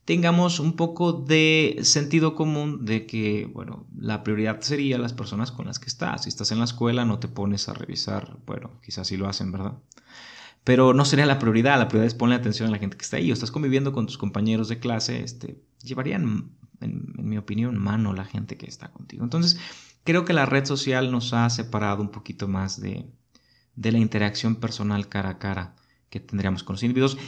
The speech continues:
y que tiene beneficios increíbles, como insisto, eh, el networking o la facilidad para después, eh, interactuar de forma social. O-, hoy día interactuamos muy fácil y, y muy bien y con los emojis que, caramba,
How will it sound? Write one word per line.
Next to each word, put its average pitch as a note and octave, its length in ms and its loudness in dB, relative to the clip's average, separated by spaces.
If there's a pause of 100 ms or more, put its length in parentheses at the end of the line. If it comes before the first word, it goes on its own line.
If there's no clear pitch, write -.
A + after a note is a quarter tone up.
y D#3 100 0
que E3+ 100 2
tiene E3+ 180 6
beneficios E3+ 640 4
increíbles, C3 640 4
como A2 220 4
insisto, A#2 560 0 (260)
eh, G#2+ 200 -6
el G2+ 200 0
networking C3+ 760 4
o A2+ 100 0
la A2 120 2
facilidad A2 460 -2
para C3+ 180 2
después, A#2 640 0 (240)
eh, - 480 -4
interactuar A#2 640 0
de C3+ 80 -2
forma G#2 260 -6
social. C#3 460 -2
O-, D#2+ 160 -2
hoy F3+ 160 0
día E3+ 560 0 (480)
interactuamos D3+ 720 2
muy F3+ 280 8
fácil D#3 600 0
y, F2+ 280 0
y A#2+ 60 6
muy D3+ 320 4
bien C#3+ 520 4
y A2+ 160 2
con A2+ 160 0
los A2 140 0
emojis C3 400 2
que, - 140 -6
caramba, G#2 580 0